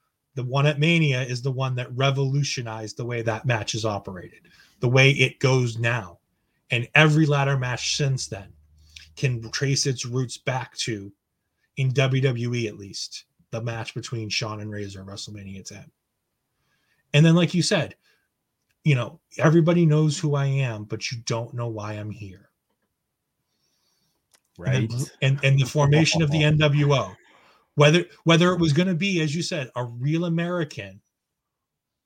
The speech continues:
Speaker 1: or the Icon. Because people forget, Hogan said no. Let's not forget, Hogan said no. He didn't think it was gonna work.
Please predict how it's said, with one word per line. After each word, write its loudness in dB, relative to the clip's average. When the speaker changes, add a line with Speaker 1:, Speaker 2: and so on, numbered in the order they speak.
Speaker 1:
or 0
the -2
Icon. -2
Because -4
people -4
forget, -2
Hogan 0
said -2
no. -2
Let's -4
not 0
forget, -6
Hogan -2
said -10
no. -14
He -12
didn't -2
think -4
it -4
was -6
gonna -6
work. -12